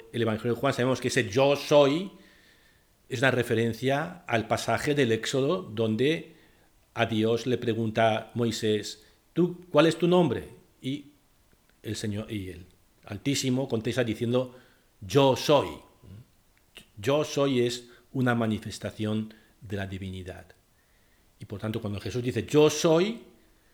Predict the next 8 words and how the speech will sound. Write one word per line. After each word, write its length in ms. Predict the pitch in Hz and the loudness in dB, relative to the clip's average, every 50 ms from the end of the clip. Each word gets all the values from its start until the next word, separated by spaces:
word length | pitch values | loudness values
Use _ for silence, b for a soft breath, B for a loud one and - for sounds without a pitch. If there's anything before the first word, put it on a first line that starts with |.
| b b b | b b b
los 200 | - 107 107 - | -8 -8 -8 -6
que 80 | - 113 | -4 -2
vienen 440 | 107 123 127 123 123 123 123 123 123 - | -2 0 0 2 0 0 -2 -4 -6 -8
a 140 | 135 127 | -8 -4
prenderle 840 | - 147 165 170 170 151 139 135 131 139 151 165 185 214 214 - - - - | 0 0 2 2 4 4 4 4 4 4 2 0 0 -2 -4 -10 -16 -20 -14
retroceden 920 | 117 107 101 - 120 131 131 - 139 127 117 - 110 107 104 110 107 110 110 | -12 -10 -6 0 2 2 2 2 2 0 0 0 -2 -2 -2 -2 -4 -4 -6
y 100 | - 117 | -8 -10
caen. 420 | - - - 113 98 80 71 69 | -10 -8 -8 -8 -8 -10 -12 -14